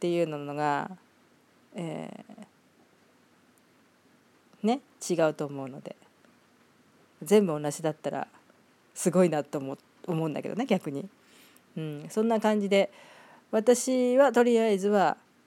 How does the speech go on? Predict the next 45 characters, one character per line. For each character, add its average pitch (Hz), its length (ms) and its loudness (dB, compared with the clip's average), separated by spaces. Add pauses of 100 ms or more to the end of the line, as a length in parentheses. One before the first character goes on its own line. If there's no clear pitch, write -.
え 151 800 -4
ー、 - 60 -20 (1120)
九 196 200 2
十 170 140 -2
分 151 260 -6
に 147 100 -8
し - 80 -12
て、 226 300 2 (1200)
そ - 140 -6
れ 151 140 -2
を 208 240 4 (600)
六 202 200 2
個 143 120 -4
に 156 120 -6
し - 80 -8
た 120 120 -6
っ - 40 -16
て - 140 -20
い - 40 -20
う。 - 20 -20 (120)
六、 180 160 2 (220)
六 185 220 2
個、 - 200 0
六 175 200 0 (100)
個 151 100 -2
っ 151 40 -4
て - 120 -10
い 135 40 -6
う - 20 -20
か、 - 160 -10 (840)
う 175 100 -4
ん、 151 220 -4
六 147 100 -8
つ - 140 -4
に 165 140 2
分 156 140 0
け 139 120 -4
た 185 120 0
っ 202 40 0
て 294 140 -4
い 302 80 0
う 302 60 -4
感 226 240 0
じ 202 140 -2
の、 196 240 0